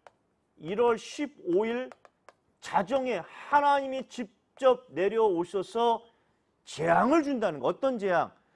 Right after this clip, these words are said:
각 가정의 장자가 죽는 재앙. 장자라는 건 가정의 기둥입니다. 장자가 무너진다는 것은 뭘 얘기하냐면 하나님의 애굽을 무너뜨리겠다는 거예요.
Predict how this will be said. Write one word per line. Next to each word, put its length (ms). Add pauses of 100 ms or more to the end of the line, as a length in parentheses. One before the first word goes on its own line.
(320)
각 380
가정의 560
장자가 640
죽는 360
재앙. 260
장자라는 1040
건 340 (1000)
가정의 600
기둥입니다. 800 (1500)
장자가 680
무너진다는 760
것은 320
뭘 300
얘기하냐면 460
하나님의 640
애굽을 480
무너뜨리겠다는 1000
거예요. 140